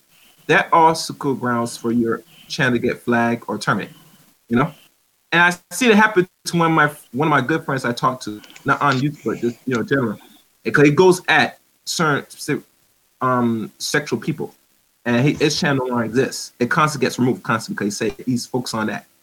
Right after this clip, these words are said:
You know what I'm saying? So it's a combination of everything. One thing YouTube is doing now is they're just adjusting to the terms and policy because they have to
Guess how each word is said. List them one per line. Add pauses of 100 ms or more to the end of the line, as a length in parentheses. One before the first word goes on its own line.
(460)
You
know
what
I'm
saying? (360)
So
it's
a
combination
of
everything. (100)
One
thing
YouTube
is
doing
now
is
they're
just
adjusting
to (100)
the
terms
and
policy
because
they
have
to